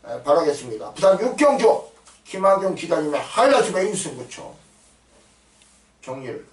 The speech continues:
해보겠습니다. 칠 경주 천 미터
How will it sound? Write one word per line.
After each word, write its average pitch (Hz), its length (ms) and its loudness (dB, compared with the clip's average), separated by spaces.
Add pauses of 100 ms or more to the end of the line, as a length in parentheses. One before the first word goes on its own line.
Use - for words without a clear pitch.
(320)
해보겠습니다. - 500 -14 (1700)
칠 294 240 2
경주 302 600 4
천 285 320 0
미터 247 1000 2